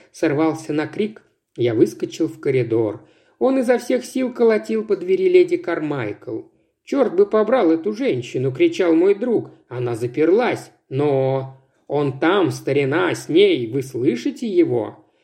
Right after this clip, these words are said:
Из-за запертой двери раздался протяжный свирепый вой кота, а затем последовал ужасный визг, повторившийся еще раз. Я узнал голос леди Кармайкл.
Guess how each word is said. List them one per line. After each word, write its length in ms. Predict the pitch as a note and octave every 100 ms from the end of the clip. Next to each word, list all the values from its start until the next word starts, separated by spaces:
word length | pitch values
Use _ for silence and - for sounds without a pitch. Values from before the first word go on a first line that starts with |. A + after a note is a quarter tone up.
| _ E3
Из-за 300 | F3 F#3 G#3+
запертой 520 | B3+ B3+ A#3+ - A3+
двери 540 | F#3+ A3+ C4 B3 D3+
раздался 760 | E3 F#3 D#3+ E3+ G#3 G3 F#3+ F#3+
протяжный 760 | F3+ F3 - G#3 G#3 F3+ F#3
свирепый 800 | - C#3 D3 E3+ D#3+ D#3+ D#3+ D#3+
вой 260 | C3+ C3+ C3+
кота, 680 | C3 C3+ C3 C3 A2+ A2 - _ _
а 140 | - C3
затем 320 | C#3+ D3 C3
последовал 580 | C#3 B2+ C#3+ C#3 C#3 C3+
ужасный 480 | B2+ C#3 C3+ C#3+ C#3+
визг, 480 | E3+ A#3+ A#3 - _ _ -
повторившийся 800 | B2+ - B2+ F#3 - E3 - D3+
еще 520 | C3 B2+ - C#3+ B2+
раз. 380 | A#2+ A2+ G#2+ - _ -
Я 180 | C3+ C3
узнал 560 | C3 B2 C3+ D#3 E3+
голос 480 | C#3 D3+ C#3+ C#3+ -
леди 280 | A2+ A2+ A#2
Кармайкл. 840 | - A#2 A2+ A#2+ A#2+ G#2+ A2 G#2+